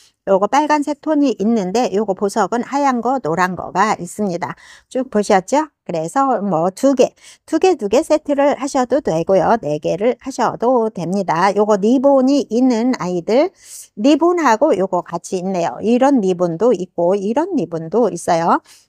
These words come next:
어, 두 개 세트가 삼만 원. 너무 괜찮죠? 요것도 마찬가지예요. 이것도 다 디스플레이 되어져 있던 아이들 착한 가격으로 드립니다.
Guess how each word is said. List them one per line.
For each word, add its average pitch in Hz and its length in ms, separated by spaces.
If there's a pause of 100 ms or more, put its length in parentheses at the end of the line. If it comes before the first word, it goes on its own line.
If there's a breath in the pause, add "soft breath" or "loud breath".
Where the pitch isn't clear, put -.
(120)
어, 185 180
두 294 220
개 349 140
세트가 262 480
삼만 302 420
원. 170 220
너무 208 200
괜찮죠? 196 840 (360 soft breath)
요것도 302 420
마찬가지예요. 185 1120
이것도 - 300
다 - 180
디스플레이 220 680
되어져 170 540
있던 240 360
아이들 185 400
착한 285 300
가격으로 170 480
드립니다. 196 480